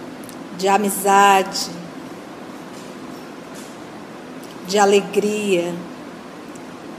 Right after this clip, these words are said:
de encontros e reencontros. Essa alegria de estarmos em torno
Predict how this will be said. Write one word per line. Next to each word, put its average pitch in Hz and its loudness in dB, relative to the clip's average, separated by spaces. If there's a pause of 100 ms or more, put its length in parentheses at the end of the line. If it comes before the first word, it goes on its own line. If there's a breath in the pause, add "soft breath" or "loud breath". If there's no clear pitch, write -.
(460)
de 214 4 (140)
encontros 214 4
e 202 10
reencontros. 202 0 (3000)
Essa 233 4
alegria 233 8
de 208 4
estarmos 214 4
em 208 4 (200)
torno 214 6